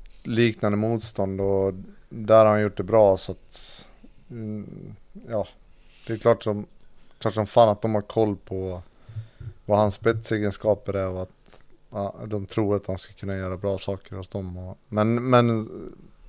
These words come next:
med det sagt så, så såg man inte komma liksom.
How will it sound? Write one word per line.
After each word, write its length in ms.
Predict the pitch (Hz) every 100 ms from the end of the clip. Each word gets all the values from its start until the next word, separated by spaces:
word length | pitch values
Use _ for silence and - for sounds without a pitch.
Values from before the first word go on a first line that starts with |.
| -
med 320 | 139 135 113
det 220 | 113 113 101
sagt 400 | - 123 - -
så, 440 | - 101 98 92 110 - - - _ _ _ - - _
så 260 | - - 110
såg 220 | - 117
man 140 | 110 110
inte 180 | 107
komma 320 | 110 120 127 101
liksom. 280 | 92 -